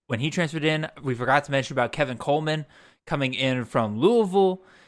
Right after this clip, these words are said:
Uh, he's coming over to Mississippi State. That could be interesting. Justin Robinson's still there. Creed Whittemore, the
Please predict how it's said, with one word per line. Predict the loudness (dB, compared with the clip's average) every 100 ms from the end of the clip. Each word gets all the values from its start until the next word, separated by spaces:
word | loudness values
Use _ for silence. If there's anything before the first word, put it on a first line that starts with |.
| _ _ _
Uh, | 2 2
he's | 2 0
coming | 0 -2 0
over | 2 2 0
to | -2 -4
Mississippi | -6 -6 -6 -4
State. | -2 -2 2
That | 0
could | 0
be | -4
interesting. | -4 -8 -8 -6 -2
Justin | 0 -2 0
Robinson's | 2 2 0 -6 -4
still | -2 0
there. | 4 4 4 0 -10 _
Creed | 2 2
Whittemore, | 4 2 2 2 2 2
the | 0 0 -2 -4